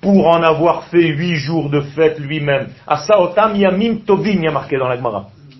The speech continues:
Qu'est-ce qu'il a ressenti ? La lumière, le rajout de la lumière. Donc qu'est-ce que c'est que cette lumière ? Pour Adam Arishon,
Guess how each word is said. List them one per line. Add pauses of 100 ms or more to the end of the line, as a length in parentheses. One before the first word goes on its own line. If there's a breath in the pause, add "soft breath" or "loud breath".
(420)
Qu'est-ce
qu'il
a
ressenti ? (640)
La
lumière, (140)
le
rajout
de
la
lumière. (760)
Donc
qu'est-ce
que
c'est
que
cette
lumière ? (920)
Pour
Adam
Arishon,